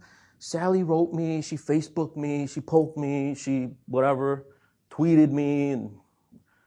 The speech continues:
Google Plussed me," whatever. And, you know, she started telling me about these issues and stuff. And if you're like me, I'm like, "Well, what Sally needs to do is A, B, and C." And it's like, "Oh, you know,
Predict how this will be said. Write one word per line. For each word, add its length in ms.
Google 280
Plussed 420
me," 340
whatever. 520
And, 220
you 80
know, 140
she 120
started 280
telling 260
me 80
about 200
these 180
issues 460
and 100
stuff. 360
And 100
if 100
you're 100
like 200
me, 120
I'm 100
like, 220
"Well, 340
what 140
Sally 280
needs 160
to 60
do 180
is 100
A, 180
B, 120
and 120
C." 160
And 100
it's 100
like, 120
"Oh, 100
you 80
know, 160